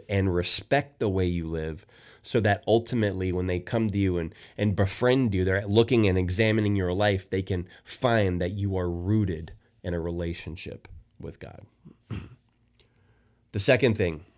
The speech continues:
that we need to be doing with our time to steward it correctly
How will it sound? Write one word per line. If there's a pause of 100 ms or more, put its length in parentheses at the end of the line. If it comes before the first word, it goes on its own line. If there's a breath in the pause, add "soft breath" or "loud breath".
(920)
that
we
need
to
be
doing
with
our
time
to
steward
it
correctly